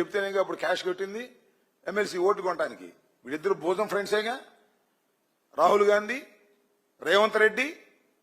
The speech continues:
చంద్రబాబు నాయుడు, ఈ మూడు లైనేగా. ఇవాళ ఏదో అలా చెప్తున్నాడు కానీ చంద్రబాబు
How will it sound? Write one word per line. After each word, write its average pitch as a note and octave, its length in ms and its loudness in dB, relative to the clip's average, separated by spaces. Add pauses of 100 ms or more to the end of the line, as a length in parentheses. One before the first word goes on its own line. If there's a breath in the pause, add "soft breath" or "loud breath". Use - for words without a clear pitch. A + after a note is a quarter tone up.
(120)
చంద్రబాబు A3 460 6
నాయుడు, C#3+ 240 2 (600)
ఈ F#3+ 140 -8
మూడు B3+ 240 -4
లైనేగా. A#3 400 6 (960)
ఇవాళ D#3+ 300 4
ఏదో G3 140 4
అలా F#3+ 180 8
చెప్తున్నాడు G3 440 2
కానీ G3+ 200 2 (460 soft breath)
చంద్రబాబు A3 640 4